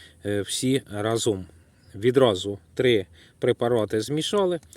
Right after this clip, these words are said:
От, наприклад, Редаміл Голд, значить, на десять літрів води п'ятдесят грам,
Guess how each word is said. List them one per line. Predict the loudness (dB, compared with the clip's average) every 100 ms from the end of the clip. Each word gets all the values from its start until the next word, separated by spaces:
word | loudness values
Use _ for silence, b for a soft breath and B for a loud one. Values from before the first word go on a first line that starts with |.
| B B
От, | -2 0
наприклад, | -2 0 -2 0 -2 -2 -4
Редаміл | 0 2 2 0 4 2
Голд, | 2 2 0 -2
значить, | -6 -4 -6 -4 -6 -6
на | -6
десять | -2 -2 -2 -4
літрів | -2 -2 0 0
води | -2 -2 -4
п'ятдесят | -6 -8 -6 -2 -2
грам, | -2 -4 -4